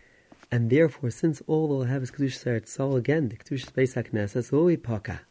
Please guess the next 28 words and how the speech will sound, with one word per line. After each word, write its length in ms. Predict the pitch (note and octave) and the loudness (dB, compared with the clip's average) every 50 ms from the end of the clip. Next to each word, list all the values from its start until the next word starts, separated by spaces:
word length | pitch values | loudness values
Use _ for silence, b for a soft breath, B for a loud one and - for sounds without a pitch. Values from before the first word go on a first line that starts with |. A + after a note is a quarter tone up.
| _ | _
will 120 | - B2 A#2+ | 0 2 2
not 180 | C3+ D#3+ F#3 | 4 2 2
remain 320 | G#3 F#3+ D3 B2+ A#2 A2 G2+ | 2 2 4 4 2 2 0
forever, 460 | - - G2+ F#2 F#2 G2 A2+ B2+ B2+ B B B B B B B | -2 -4 -4 -4 -2 -2 -2 -4 -6 B B B B B B B
and 140 | - F#2+ F2+ | -6 -6 -4
for 80 | - | -2
that 160 | G#2 G#2 G#2+ A2+ | 0 0 0 0
reason, 340 | A#2 G#2 G2 G2 G#2+ A2 | -2 -4 -2 -2 -4 -4
Tanai 280 | A2+ - A#2 A2 A2 A2+ | -4 -4 -2 -2 0 0
helps. 460 | A#2+ D3+ F3+ F3 - - - - - _ _ _ _ | 0 -2 -4 -4 -8 -14 -20 -20 -20 _ _ _ _
Now, 100 | - G2+ | -6 -4
according 340 | G2 - - D#3+ D#3 C#3 - | -4 -2 2 2 2 2 0
to 60 | B2+ | -4
Karmel 220 | - - B2 B2 A#2 | -4 -2 -2 -2 0
Sano 180 | - C#3 B2+ B2 | 0 -2 -2 -2
and 60 | A#2 | -2
Sano, 380 | - - C3 B2+ A2 F#2 E2+ - _ _ _ _ _ _ | -2 -2 -2 0 0 -2 -6 -12 _ _ _ _ _ _
and 300 | A2 G#2+ G2 G2+ G#2 G2+ | -6 -4 -2 -2 -2 -2
Rabba, 240 | A2+ C#3+ D3 A#2+ A2 | -2 -2 -2 -4 -4
one 100 | G2+ G#2+ | -4 -2
has 200 | B2 B2+ B2 - | -4 -4 -4 -4
to 40 | |
understand, 640 | A2+ G#2 G2+ F#2+ - - C#3 C3+ G#2+ G2 G2 G#2 - _ B B B B B B B B B _ _ _ _ | -4 -2 -2 -4 -4 -2 -2 -2 -2 -2 -6 -8 -12 _ B B B B B B B B B _ _ _ _
then 180 | - - A2 G2+ | -8 -6 -4 -2
why 200 | G#2 A#2 C3+ C#3 | 0 0 2 2
doesn't 340 | C3+ A#2+ A#2+ A#2 A2 - - | 2 0 0 -2 -4 -6 -6
Tanai 160 | - A#2+ A#2+ | -4 -2 -2
help 420 | A2+ C3 D3+ B2+ G#2 A#2+ - - | -2 -2 -2 -2 -4 -4 -6 -10